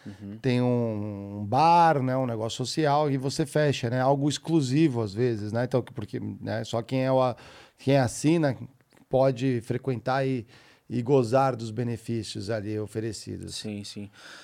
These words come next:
Speaker 1: Eu posso dar exemplos da minha vida pessoal do que eu consumo por assinatura. Por exemplo, né? A gente tá falando de produtos físicos que podem ser assinatura. Como, por exemplo, semanalmente eu recebo uma cesta de legumes e verduras orgânicos.
Speaker 2: Eu também.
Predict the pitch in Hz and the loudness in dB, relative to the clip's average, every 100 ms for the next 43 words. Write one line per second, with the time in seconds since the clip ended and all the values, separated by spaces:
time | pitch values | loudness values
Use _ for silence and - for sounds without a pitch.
0 | - 190 190 226 196 160 160 160 139 120 | -6 -6 -4 -4 -2 2 4 4 2 0
1 | 131 139 127 123 117 120 120 117 - - | -2 -2 -4 -4 -4 -4 -6 -6 -8 -4
2 | 113 127 123 117 - 120 123 - 120 113 | 0 0 -2 -4 -6 -6 -6 -8 -8 -6
3 | 113 113 107 110 104 107 104 95 117 120 | -6 -8 -6 -10 -10 -10 -10 -8 -8 -8
4 | 104 98 95 98 101 104 104 - 98 107 | -8 -10 -12 -12 -10 -10 -12 -14 -14 -10
5 | 107 104 - 104 104 - - 131 143 117 | -10 -12 -12 -10 -10 -10 -10 -4 -4 -6
6 | 110 - 107 110 113 113 - 113 - 120 | -14 -14 -8 -6 -6 -8 -10 -12 -10 -10
7 | 120 - 120 104 98 _ _ - - _ | -10 -8 -6 -6 -8 _ _ -20 -20 _
8 | _ 113 107 113 110 110 120 127 123 123 | _ -10 -8 -4 -4 -4 -6 -8 -10 -6
9 | 123 120 117 117 113 120 120 117 117 123 | -6 -6 -6 -6 -8 -10 -12 -10 -10 -6
10 | 135 131 - 117 110 - 123 120 117 113 | -6 -8 -8 -8 -8 -10 -8 -6 -6 -4
11 | 110 110 104 117 127 107 107 120 131 - | -4 -6 -6 -6 -4 -4 -4 -4 -6 -10
12 | 131 143 123 120 - - 110 139 180 160 | -10 -6 -6 -6 -10 -8 -2 0 0 0
13 | 151 | 0